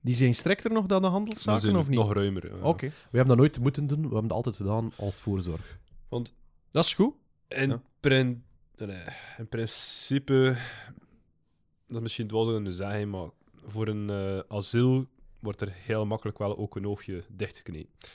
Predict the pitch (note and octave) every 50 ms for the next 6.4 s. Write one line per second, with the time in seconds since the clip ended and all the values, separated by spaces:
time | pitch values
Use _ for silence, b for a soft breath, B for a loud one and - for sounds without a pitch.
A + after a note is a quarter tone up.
0 | B B B B B B B B B _ _ _ - _ _ _ _ - B2 A#2+
1 | A#2 - - - B2 A#2+ A#2 A#2 A#2+ A#2+ A#2 A2 G2 G2 B - _ _ _ _
2 | _ _ _ - A#2+ A#2+ A2 - - B2 B2+ C3+ C#3 C3 C#3+ C#3+ C#3+ C#3+ C3+ C3
3 | A#2+ C3+ A2+ A2 G2+ G#2+ A2 B2+ B2 - A#2+ A#2 B2 B2 A#2 G#2+ G2 - A#2+ B2
4 | A#2 A2 A2 G#2+ G2 F#2+ A2+ A2+ - - - A2 G2+ G2+ F#2+ G2 G#2 - - -
5 | - F#2+ G2 F#2+ - E2 D#2+ E2+ F#2+ F#2+ F#2 F#2 - G#2+ G2+ G2+ G#2 G2+ G2 -
6 | - G2+ G2 F2 G2 G#2+ G#2 -